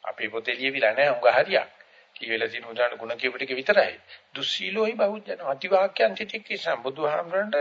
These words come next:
දේ ලුණු දෙයට හැපෙන වචන කතා කරනවා. ඒක ලියවලා අපාගාමී වෙනවා. ආර්ය උපවාදී කළ අපාගාමී වෙනවා.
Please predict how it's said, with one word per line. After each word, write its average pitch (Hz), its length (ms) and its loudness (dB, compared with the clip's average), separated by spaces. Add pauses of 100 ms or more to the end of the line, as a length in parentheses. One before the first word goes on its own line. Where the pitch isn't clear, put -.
(200)
දේ 175 220 -2 (100)
ලුණු 165 280 -8 (720)
දෙයට 143 320 0
හැපෙන 180 260 4
වචන 202 300 2
කතා - 260 -6
කරනවා. - 160 -18 (1600)
ඒක - 180 -2
ලියවලා 208 500 4
අපාගාමී 214 520 6
වෙනවා. - 280 -14 (680)
ආර්ය 117 280 4
උපවාදී 127 420 4
කළ 220 160 0
අපාගාමී 196 600 4
වෙනවා. 156 280 -2